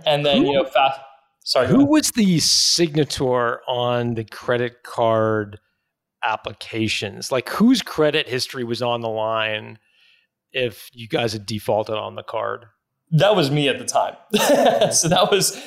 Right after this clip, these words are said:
Speaker 1: that was
Speaker 2: So did you take more of the equity then? Like, did you, 'cause you were taking more of the risk.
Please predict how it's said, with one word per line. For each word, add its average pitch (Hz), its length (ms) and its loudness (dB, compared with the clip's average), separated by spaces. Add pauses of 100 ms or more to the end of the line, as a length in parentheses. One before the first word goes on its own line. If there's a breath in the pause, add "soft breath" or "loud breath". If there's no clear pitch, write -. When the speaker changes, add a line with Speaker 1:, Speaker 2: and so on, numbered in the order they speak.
(200 loud breath)
Speaker 1:
that 170 100 4
was 156 220 0 (360)
Speaker 2:
So 190 120 4
did 175 160 4
you 214 60 4
take 196 220 2
more 185 280 6
of 170 60 4
the 151 140 4
equity 233 360 0
then? - 240 -4
Like, 143 220 -6
did 139 200 -8
you, - 60 -10 (120)
'cause 131 160 -8
you 180 80 -2
were 202 80 0
taking 143 240 0
more 131 100 2
of 107 60 -2
the 90 60 -6
risk. 113 340 -4